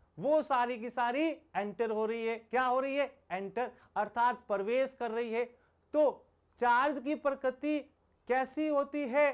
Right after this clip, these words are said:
जब लाइनें एंटर करती है? पॉजिटिव के नेगेटिव? बोल बेटा, अरे पॉजिटिव के नेगेटिव? गुरुजी नेगेटिव, बहुत बढ़िया। जब हमारे पास में चार्ज नेगेटिव होता है उस टाइम में जो है वो लाइन एंटर करती है।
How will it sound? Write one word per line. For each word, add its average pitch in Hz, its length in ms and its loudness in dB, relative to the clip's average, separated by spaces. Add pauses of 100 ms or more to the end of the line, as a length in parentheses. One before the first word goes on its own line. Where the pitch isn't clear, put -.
(220)
जब 240 240 -2
लाइनें 262 280 0
एंटर 269 300 -2
करती 269 340 -6
है? 277 120 2
पॉजिटिव 254 580 -2
के 277 160 0
नेगेटिव? 277 500 -4
बोल 254 260 2
बेटा, 277 280 0 (600)
अरे 277 180 4
पॉजिटिव 262 560 0
के 285 160 2
नेगेटिव? 277 520 -2 (300)
गुरुजी 254 400 -2
नेगेटिव, 247 520 -4
बहुत 214 340 -2
बढ़िया। 254 480 -2 (320)
जब 269 140 4
हमारे 269 420 4
पास 277 340 2
में 285 160 2
चार्ज 262 380 0
नेगेटिव 262 520 -4
होता 247 280 -2
है 247 340 0 (280)
उस 269 360 -2
टाइम 214 280 -2
में 233 240 -4
जो 208 120 -4
है 196 60 -6
वो 214 80 -4
लाइन 220 300 -2 (120)
एंटर 160 320 -10
करती 156 360 -12
है। 170 120 -10